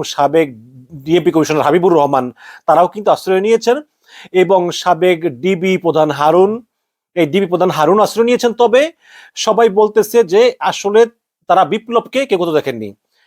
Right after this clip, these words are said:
এখন এই বিপ্লব কুমার সরকার ঠিক কোথায় পালিয়েছে তা জানা যায়নি, তবে ধারণা করা হচ্ছে যে বিপ্লব কুমার বাংলাদেশেই আছেন, তিনি হয়তো তার মতো করে কোথাও নিরাপদে লুকিয়ে আছেন, আহ, কিন্তু তাকে সেনানিবাসে দেখা যায়নি। এবং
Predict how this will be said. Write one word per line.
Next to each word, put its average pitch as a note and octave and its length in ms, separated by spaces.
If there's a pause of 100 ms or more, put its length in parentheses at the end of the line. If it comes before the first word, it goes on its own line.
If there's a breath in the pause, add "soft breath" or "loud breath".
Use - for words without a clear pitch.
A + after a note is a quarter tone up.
(240)
এখন A#3+ 380
এই G#3+ 180 (140)
বিপ্লব C4 500
কুমার A3+ 280 (100)
সরকার G#3 400
ঠিক G#3 160
কোথায় A3+ 360
পালিয়েছে A3+ 300
তা G#3+ 80
জানা G3+ 200
যায়নি, A3+ 180
তবে A3 160
ধারণা A#3 240
করা C4+ 140
হচ্ছে C4 220
যে C#4+ 100
বিপ্লব A3 420
কুমার A#3 240
বাংলাদেশেই G#3 500
আছেন, C#4 180
তিনি B3+ 160
হয়তো A3 200
তার G#3+ 100
মতো G3 220
করে F3 180
কোথাও D#3+ 340 (340 soft breath)
নিরাপদে F3+ 420
লুকিয়ে G3 380
আছেন, G#3 240 (540 soft breath)
আহ, D#3 460 (100)
কিন্তু G#3 240 (180)
তাকে G3 280
সেনানিবাসে F3 560
দেখা C3 280 (160)
যায়নি। C3+ 360 (340 loud breath)
এবং A3 120